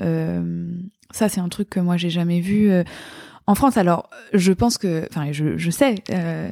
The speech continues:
ayant une mère prof d'histoire, que ça a existé en France. Euh, je pense notamment au syndicat, euh, euh,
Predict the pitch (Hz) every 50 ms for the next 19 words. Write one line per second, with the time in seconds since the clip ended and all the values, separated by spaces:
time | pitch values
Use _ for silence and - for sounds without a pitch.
0 | - 208 - - 185 165 160 180 175 180 196 190 - - 208 196 190 196 208 208
1 | 247 233 226 - 208 185 - 185 160 156 - - - 202 185 190 190 196 196 -
2 | - 226 214 202 - - - 175 165 - - 311 359 - - - - - - -
3 | - - _ - 170 165 160 156 165 170 185 185 - - - - 190 180 - -
4 | 196 185 185 202 190 190 190 185 - - 175 175 175 180 - 190 180 180 180 170
5 | 156 151 156 - - - - - _ - 202 - - - - - - 60 55 58